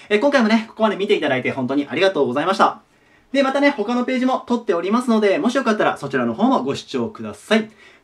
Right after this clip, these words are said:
では、今回はこれで終わります。以上です。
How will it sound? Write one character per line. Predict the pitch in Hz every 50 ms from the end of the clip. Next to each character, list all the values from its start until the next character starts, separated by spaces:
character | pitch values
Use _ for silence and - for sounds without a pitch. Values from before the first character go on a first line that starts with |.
| _
で | - 320
は、 | 330 330 - -
今 | - 214 170 147
回 | - - 113 107
は | 104 101
こ | - - 175
れ | 226
で | 226 - - _ _ -
終 |
わ | 123 180
り | 226
ま | 226 160
す。 | - - - - - - _ _ _ _ _
以 | - 196
上 | 233
で | 190 -
す。 | - - -